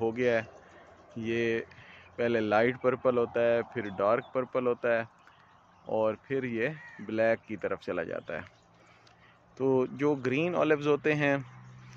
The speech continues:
ان کا اگر سائز اچھا ہو، بڑے سائز والے ہوں، تو وہ پکلز میں استعمال ہوتے ہیں، اچار بنانے میں استعمال ہوتے ہیں۔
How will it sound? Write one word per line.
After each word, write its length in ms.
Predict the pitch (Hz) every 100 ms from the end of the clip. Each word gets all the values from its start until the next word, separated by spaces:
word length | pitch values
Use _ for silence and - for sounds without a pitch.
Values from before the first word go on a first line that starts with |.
| - -
ان 380 | - 139 147 143 131 139 135 -
کا 140 | 127
اگر 240 | 127 127 117
سائز 480 | - 123 135 123 -
اچھا 360 | 131 135 165 147
ہو، 280 | 139 127
بڑے 300 | 117 123 135
سائز 400 | 135 135 123 123
والے 240 | 123 123 123
ہوں، 280 | 127 120 117
تو 140 | 117
وہ 100 | 107 123
پکلز 420 | 120 143 139 127
میں 180 | 135 123
استعمال 480 | - 135 123 120
ہوتے 260 | 120 113 123
ہیں، 140 | 123
اچار 460 | 117 113 - 117 131
بنانے 360 | 127 127 127 127
میں 120 | 123
استعمال 460 | 120 127 117 120
ہوتے 280 | 120 113 123
ہیں۔ 140 | 117